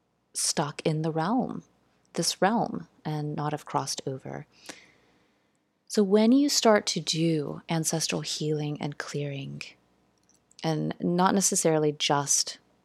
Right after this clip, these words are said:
doing the, the work of crossing souls over, um, let's just, uh, step away from that right now and say, uh, for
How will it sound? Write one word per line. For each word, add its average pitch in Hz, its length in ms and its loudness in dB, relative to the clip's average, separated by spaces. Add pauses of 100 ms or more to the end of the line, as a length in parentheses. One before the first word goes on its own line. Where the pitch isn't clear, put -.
(1160)
doing 147 440 -2
the, 135 520 -2
the 151 80 0
work 143 320 -2
of - 140 -8
crossing 156 600 0
souls 135 400 0
over, - 460 -2 (440)
um, 135 460 -2
let's 151 220 -2
just, - 320 -4 (240)
uh, 143 240 -8 (220)
step - 320 0
away 160 320 6
from 151 240 0
that 135 240 4
right 135 180 2
now 131 300 0 (320)
and 147 160 0
say, 139 580 4
uh, - 320 4 (320)
for 151 580 2